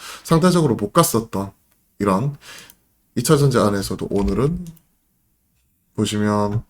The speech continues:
지금 호성이 십칠 퍼센트 넘게 뽑아버리고요. 그리고 유일 에너테크, 솔루스 첨단 소재, 뭐 동박, 전해액, 뭐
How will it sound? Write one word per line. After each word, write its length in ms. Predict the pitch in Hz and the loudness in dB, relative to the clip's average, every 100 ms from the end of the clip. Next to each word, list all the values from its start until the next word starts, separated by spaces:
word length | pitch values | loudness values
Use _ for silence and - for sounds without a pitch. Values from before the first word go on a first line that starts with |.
| _ - - | _ -20 -14
지금 400 | - 101 120 151 _ _ _ _ _ _ _ | -6 -2 -2 -4 _ _ _ _ _ _ _
호성이 460 | 190 202 156 104 104 _ _ _ _ | 2 4 4 2 -6 _ _ _ _
십칠 480 | - - - 190 185 | -10 -6 -2 0 0
퍼센트 460 | 196 175 113 - - - _ _ | 0 0 -2 -6 -12 -16 _ _
넘게 280 | - 98 - | -6 -6 -6
뽑아버리고요. 720 | - 147 156 120 87 85 95 - _ _ _ _ _ _ _ | 0 2 2 0 -4 -8 -14 -20 _ _ _ _ _ _ _
그리고 240 | 95 98 | -10 -6
유일 320 | 98 107 110 | 0 2 2
에너테크, 720 | 107 101 - 92 - 156 185 - _ _ _ _ _ - _ _ _ _ _ _ _ _ _ _ _ _ _ | 0 -4 -6 -12 -8 -6 -6 -8 _ _ _ _ _ -20 _ _ _ _ _ _ _ _ _ _ _ _ _
솔루스 360 | - 165 180 180 | 0 2 2 0
첨단 360 | 170 160 170 | 0 2 2
소재, 360 | 151 104 - 98 107 _ _ | 2 -4 -8 -12 -14 _ _
뭐 120 | 95 | -12
동박, 640 | - 104 113 131 135 - - _ _ _ _ _ _ _ _ _ _ _ _ _ _ | -6 -2 0 0 0 -2 -16 _ _ _ _ _ _ _ _ _ _ _ _ _ _
전해액, 600 | - 113 113 - 123 127 - _ - | -4 0 2 2 2 0 -6 _ -8
뭐 240 | 101 98 | -6 -6